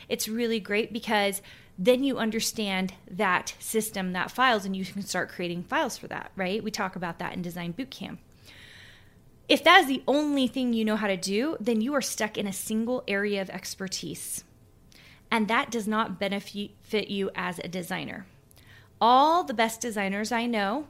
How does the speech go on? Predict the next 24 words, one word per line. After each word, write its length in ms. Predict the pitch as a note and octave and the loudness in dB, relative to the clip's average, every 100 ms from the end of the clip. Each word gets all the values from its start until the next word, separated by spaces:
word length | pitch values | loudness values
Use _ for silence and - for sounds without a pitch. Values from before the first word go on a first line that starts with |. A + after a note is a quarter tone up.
| - | -2
the 120 | G3+ | 0
ones 240 | G#3 G#3+ G#3+ | 2 2 0
who 120 | A3+ | 0
are 140 | F#3+ | 0
actually 420 | - A3 - B3 A3 | 0 0 0 0 0
making 380 | G#3 G#3 G#3 | -2 -4 -4
money, 360 | G3+ E3 C#3 E3+ - - | -4 -4 -8 -14 -20 -20
okay, 340 | - E3+ F3 F#3+ - | -8 -6 -6 -8 2
as 220 | - G3+ G3 | 6 6 4
a 80 | |
designer, 640 | F#3 G3 F3+ F#3 D#3+ G2+ - - - - | -2 -2 0 0 0 -4 -10 -18 -20 -14
that 140 | - F#3 | -6 -4
is 120 | F#3 | -2
different 380 | - A3+ A3+ A3+ | 0 0 0 -2
from 320 | A#3 G3+ F#3+ | 0 0 0
people 300 | F#3 B3 B3+ | -4 -6 -2
who 100 | B3 | 0
make 220 | A3+ G#3+ | 0 -2
money 240 | G#3+ G3 F#3+ | -2 -4 -2
as 200 | G3+ G3 | -2 -2
a 100 | G3+ | -4
teacher 680 | G3+ - A#3+ - - - - - | -4 -6 -6 -4 -6 -8 -14 -10
of 160 | - E3+ | -6 -6
design. 480 | - F3 F3+ - | -6 -6 -8 -8